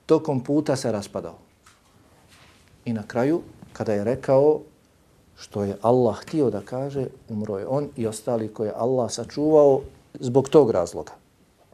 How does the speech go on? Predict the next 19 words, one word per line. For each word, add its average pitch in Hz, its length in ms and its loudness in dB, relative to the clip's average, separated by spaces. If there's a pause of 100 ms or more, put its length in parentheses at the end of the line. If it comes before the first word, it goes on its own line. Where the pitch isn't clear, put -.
(960)
Kažu 170 540 6
ono 170 280 6
što 135 220 4
ostane, 165 400 4
dakle, 147 320 4
kada 143 200 4
uđe 139 220 4
stoka. - 360 -8 (680)
Kažu 160 500 6 (100)
listovi 135 560 4
koji 117 240 4
su 110 160 -4
crvi 151 360 4
rastočili 156 560 2
i 143 140 -4
također 147 580 0
kažu 160 560 2 (1400)
poput, 175 500 4 (1000)
jeli, 107 260 0